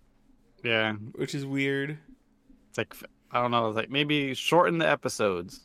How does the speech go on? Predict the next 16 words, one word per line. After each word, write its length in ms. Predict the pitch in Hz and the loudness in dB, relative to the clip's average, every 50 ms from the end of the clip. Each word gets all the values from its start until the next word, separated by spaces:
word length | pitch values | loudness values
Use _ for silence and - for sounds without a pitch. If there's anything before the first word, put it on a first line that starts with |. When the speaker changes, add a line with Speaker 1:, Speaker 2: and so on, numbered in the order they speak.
| _ _ _ _ _ _ - - - - | _ _ _ _ _ _ -20 -20 -8 -2
Speaker 2:
Pfft, 260 | 107 107 101 95 92 - | 2 2 2 2 2 4
oh, 240 | 147 143 143 139 131 | 8 8 10 8 8
like, 220 | 131 - 104 - - | 6 2 0 0 2
have 200 | 156 151 147 147 | 4 4 6 4
it 120 | 147 139 | 4 2
be, 180 | 147 147 147 143 | 2 2 2 2
like, 240 | 147 147 143 139 147 | 2 0 0 0 -2
a 300 | 143 143 143 147 151 - - _ - - _ _ _ _ - | -2 -2 -2 -4 -6 -10 -16 _ -20 -20 _ _ _ _ -2
fifteen 680 | - 165 151 156 - 160 151 147 147 147 147 147 147 | 0 0 0 0 0 0 0 0 0 -2 -2 -4 -4
minute 360 | 147 147 151 151 151 - - | -4 -2 -2 -2 -4 -4 -4
or, 140 | - 143 143 | -4 -2 0
like, 180 | 143 139 139 - | 0 0 0 -2
ten 220 | - 147 143 143 | -4 -4 -2 -2
minute 300 | 143 143 147 151 151 - | -2 -4 -4 -4 -6 -6
anime? 560 | - 147 143 147 147 147 151 151 156 160 160 156 - | -6 -6 -6 -6 -6 -6 -6 -6 -6 -6 -8 -10 -8
Speaker 1:
Yeah. 480 | 135 131 127 120 120 113 110 110 107 | -4 0 2 2 2 2 0 -2 -4